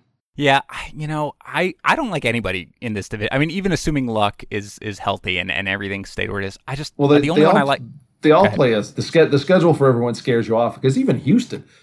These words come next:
Speaker 2: even Houston on paper looks like a good team when they're healthy. But you look at that strength of schedule and, and the, the, the switch in strengths of schedule where, you know, they played a cupcake schedule last year and now they're, you know, getting fed to the belly of the beast here.
Speaker 1: Yeah,
Speaker 2: It's,
Speaker 1: they, I mean,
Speaker 2: uh,
Speaker 1: they've
Speaker 2: yeah.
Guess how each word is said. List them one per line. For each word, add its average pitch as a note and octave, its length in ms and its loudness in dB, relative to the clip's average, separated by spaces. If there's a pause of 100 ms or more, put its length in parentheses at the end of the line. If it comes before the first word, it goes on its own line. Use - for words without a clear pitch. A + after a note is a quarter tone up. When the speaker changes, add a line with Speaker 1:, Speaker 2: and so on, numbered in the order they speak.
(140)
Speaker 2:
even G3+ 200 2
Houston C#3 320 6
on A2+ 160 -2
paper A#2+ 420 -4 (520)
looks G3 320 2
like C#3+ 140 2
a A#2 40 0
good C3+ 220 4
team C#3 240 2
when B2 200 4
they're A2 120 0
healthy. D3+ 480 -2 (640)
But - 400 2 (300)
you C3+ 120 2
look B2 140 2
at A2 60 0
that G2+ 160 -4
strength A#2+ 260 -4
of A#2 80 -14
schedule B2 460 2
and, A2 80 -2
and B2+ 200 2 (240)
the, C3 80 -6
the, A#2 80 -2
the G2+ 120 -6
switch G#3 400 2
in A2+ 80 -2
strengths G2+ 320 -8
of G#2+ 80 -16
schedule G#2 340 -6
where, G#2 440 -2
you A#2 80 -6
know, G2+ 120 -4
they G#2 100 -2
played A#2 300 0
a - 40 -16
cupcake A2+ 460 -2
schedule G2+ 300 -4
last A#2 340 0
year E3 300 -4 (160)
and G#2+ 160 -6
now A#2 260 4
they're, A2+ 280 0
you A2+ 120 -6
know, G#2 80 -4
getting A2 260 -6
fed A2+ 260 -2
to A#2 80 -4
the G#2 60 -4
belly G#2+ 280 0
of G2 60 -4
the G2+ 60 -6
beast C3+ 340 2
here. F2+ 280 -10 (320)
Speaker 1:
Yeah, A2+ 300 -4
Speaker 2:
It's, G#2+ 120 -2
Speaker 1:
they, A2+ 60 0
I A2 120 2
mean, G2+ 80 2
Speaker 2:
uh, - 20 2
Speaker 1:
they've A#2 160 2
Speaker 2:
yeah. C3+ 80 6